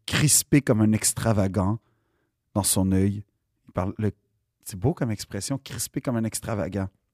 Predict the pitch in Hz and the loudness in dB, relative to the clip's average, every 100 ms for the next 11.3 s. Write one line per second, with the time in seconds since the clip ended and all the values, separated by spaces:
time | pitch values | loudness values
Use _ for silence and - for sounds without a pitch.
0 | _ _ _ _ _ _ - 139 120 - | _ _ _ _ _ _ -10 -4 -4 -6
1 | - 120 110 110 113 135 123 - - - | -2 0 2 0 -4 -6 -8 -10 -20 -10
2 | 120 - 131 170 165 135 127 - - 117 | -8 -2 0 2 2 0 0 -2 -2 -4
3 | - 165 160 - _ _ - 131 135 147 | -2 2 2 0 _ _ -2 4 6 6
4 | 147 _ _ 143 135 - - 135 135 139 | 4 _ _ -2 0 -2 0 4 6 6
5 | 139 143 _ 123 139 139 143 143 127 127 | 2 -2 _ 2 6 8 8 6 2 2
6 | 127 127 139 139 - - - 127 - - | 4 6 6 6 2 -2 0 0 -2 2
7 | 147 143 135 120 120 113 - 127 120 117 | 4 4 2 0 0 -2 -4 0 2 2
8 | 120 123 120 139 - 151 208 208 131 135 | 2 0 0 -4 2 4 4 4 4 6
9 | 143 - - 123 - 131 - 190 160 139 | 6 4 2 2 2 2 2 2 4 4
10 | 180 180 _ _ _ _ _ _ _ _ | 4 0 _ _ _ _ _ _ _ _
11 | _ 110 101 | _ -2 -2